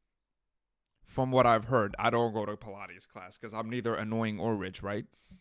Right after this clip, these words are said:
I don't have the means. I don't have the funds to go to Pilates class. I don't have the funds or willpower or gayness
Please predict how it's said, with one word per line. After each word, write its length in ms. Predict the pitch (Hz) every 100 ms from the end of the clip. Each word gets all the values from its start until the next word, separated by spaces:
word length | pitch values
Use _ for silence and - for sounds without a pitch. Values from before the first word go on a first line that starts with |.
| _ _ _ _ _ - - - - - -
I 120 | 139
don't 160 | 147
have 300 | 143 131 120
the 80 | 117
means. 240 | 110 104 95
I 80 | 123
don't 120 | 151
have 160 | 160 135
the 80 |
funds 460 | 120 131 120 101 -
to 60 | 117
go 160 | 113
to 80 | 107
Pilates 420 | - 101 95 90
class. 400 | - - - - _ _ _ _ _ _
I 100 | -
don't 120 | 147 156
have 180 | 160
the 80 | 151
funds 640 | - - 135 139 127 - - -
or 400 | 123 120 110 - - _ _ _ -
willpower 840 | - 120 135 127 123 95 73 - - _ - - _ _ _ _ _ _
or 200 | 120 123
gayness 560 | 113 135 143 113 113